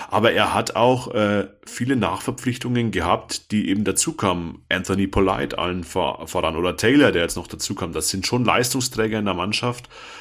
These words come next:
ähm, mit denen Benka Baloschki arbeiten konnte und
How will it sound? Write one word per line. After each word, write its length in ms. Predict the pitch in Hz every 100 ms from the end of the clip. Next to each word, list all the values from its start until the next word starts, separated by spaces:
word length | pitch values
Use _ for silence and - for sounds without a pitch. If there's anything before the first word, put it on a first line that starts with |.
| -
ähm, 480 | 85 92 90 87 76
mit 200 | 101 95
denen 240 | 95 107 107
Benka 300 | 87 104 98
Baloschki 500 | 90 92 - - -
arbeiten 420 | 73 101 104 104
konnte 420 | - 107 113 104
und 260 | 92 90